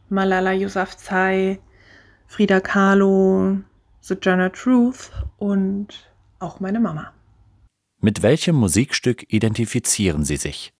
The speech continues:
Speaker 1: Da fallen mir spontan zwei Stücke ein, und zwar Broken Shadows von Ornette Coleman und Creep von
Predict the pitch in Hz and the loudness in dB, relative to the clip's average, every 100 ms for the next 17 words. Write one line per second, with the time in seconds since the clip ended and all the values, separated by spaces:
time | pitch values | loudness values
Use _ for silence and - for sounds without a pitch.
0 | _ _ - 208 214 190 196 196 190 185 | _ _ -10 -6 -2 0 0 -4 -8 -10
1 | - 180 180 190 190 - 185 208 - 233 | -6 -4 -2 -4 -6 -4 -2 -2 -6 -8
2 | 214 185 190 196 190 - 185 185 185 - | -6 -2 0 0 -2 -2 0 0 -2 -6
3 | - 190 202 202 - 196 190 185 185 - | -4 -2 -2 -6 -4 0 2 0 -2 -8
4 | - 180 175 180 - _ - 190 180 - | -10 -8 -6 -8 -12 _ -10 -6 -6 -8
5 | - 185 190 185 185 185 190 _ _ _ | -6 -4 -2 -2 -2 -4 -6 _ _ _
6 | _ - - - _ - 196 185 180 180 | _ -20 -20 -20 _ -8 -4 -4 -4 -8
7 | - - - - _ _ _ - - 190 | -12 -18 -20 -20 _ _ _ -12 0 0
8 | 208 233 - - - 190 185 190 202 | 0 -4 -14 -20 -8 -4 -2 -2 -4